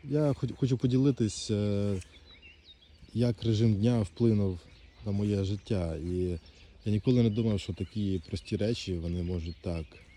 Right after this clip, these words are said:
діяти. Значить, е, декілька місяців тому я вирішив, е, вставати раніше.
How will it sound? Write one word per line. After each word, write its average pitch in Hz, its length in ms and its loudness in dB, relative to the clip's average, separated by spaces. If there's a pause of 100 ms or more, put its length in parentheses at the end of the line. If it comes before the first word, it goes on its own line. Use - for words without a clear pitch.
(140)
діяти. 82 560 -6 (2000)
Значить, 104 380 -2
е, 110 360 2 (420)
декілька 113 420 -2
місяців 127 380 0
тому 110 480 0 (1400)
я 104 380 0
вирішив, 98 880 -2
е, 92 340 -4 (2000)
вставати 107 460 2
раніше. 90 540 -2